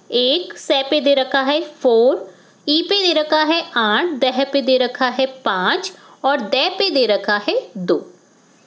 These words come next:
तो हज़ार में क्या है? एक और दस हज़ार में क्या है? पाँच। तो सबसे पहले क्या लिखेंगे? इक्यावन हजार चार सौ अट्ठाईस जो है वो संख्या हो जाएगी इसकी total। घे है है पे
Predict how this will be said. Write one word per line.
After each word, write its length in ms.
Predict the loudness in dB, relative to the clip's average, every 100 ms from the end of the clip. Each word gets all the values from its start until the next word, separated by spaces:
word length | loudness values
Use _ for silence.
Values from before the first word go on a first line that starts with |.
| _ _ _
तो 60 | -4 -4 -10 -20 -20 -20 _ _ -6
हज़ार 480 | -2 0 0 2
में 180 | 2 2
क्या 180 | 2 0
है? 160 | 2 0
एक 520 | -2 0 0 0 -4 -14 -20 _ -4
और 120 | -2
दस 260 | 0 0 0
हज़ार 240 | 0 2
में 120 | 0 0
क्या 180 | 0
है? 220 | 0 0 -2 -4 -4
पाँच। 300 | -2 -4 -4
तो 100 | -2
सबसे 260 | -2 -2
पहले 240 | 0 0 0
क्या 160 | 0
लिखेंगे? 480 | -2 -2 -4 0 0 0 -4 -20 -20 -20 _
इक्यावन 680 | -8 -2 0 2 2 2 2
हजार 440 | 2 2 0 0 0
चार 180 | 0 2
सौ 160 | 0
अट्ठाईस 420 | 0 -2 -2 -2 2
जो 120 | 2
है 160 | 2 2
वो 180 | 4 2
संख्या 360 | 2 -2 -2
हो 140 | 0 0
जाएगी 380 | 2 0 2 0
इसकी 280 | 0 0 0
total। 320 | 0 -2 -4 -10 -14 -20 -20 -20 -20 _ -12
घे 300 | -4 0 2 2
है 440 | 2 0 -2 -10 -20 _
है 160 | -4 -2
पे 160 | 0